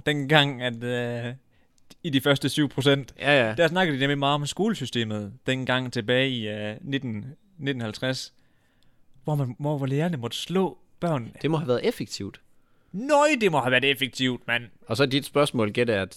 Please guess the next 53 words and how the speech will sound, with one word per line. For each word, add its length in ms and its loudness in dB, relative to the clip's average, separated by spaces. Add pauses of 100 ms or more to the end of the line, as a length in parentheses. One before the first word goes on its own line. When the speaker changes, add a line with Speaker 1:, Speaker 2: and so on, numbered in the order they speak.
(220)
Speaker 2:
på, 180 0
det 220 0
er, 240 2 (120)
synes 320 -4
jeg, 160 0
man 120 -2
må 140 -2
det 160 -2
i 40 -2
dag? 260 -4 (320)
Speaker 1:
Nej, 380 2
nej, 200 2
nej, 240 0
nej, 200 -2
nej, 220 -4
nej, 180 -4
overhovedet 240 0
Speaker 2:
Synes 100 6
Speaker 1:
ikke. 100 2
Speaker 2:
du, 40 2
man 160 4
må 120 0
det 100 -2
i 40 -4
dag? 240 -8
Speaker 1:
Nej, 240 -2 (720)
selvfølgelig 300 -12
må 60 -10
man 80 -14
ikke 180 -18
det. 100 -8 (140)
Speaker 2:
Hvorfor 140 -14
ikke 140 -12
det? 80 -12 (540)
Speaker 1:
Så 160 -8
læreren 460 -2
slår 440 0
børnene. 420 -2
Speaker 2:
Ja. 60 -14 (580)
Speaker 1:
Det 80 -6
virker 240 0
lidt, 200 -4
øh, 320 -6 (640)
det 140 2
virker 320 4
fandme 300 0
lidt, 180 2
øh, 120 0
ekstremt. 360 0
Speaker 2:
So 120 8
much 260 6
last 220 4
year. 260 4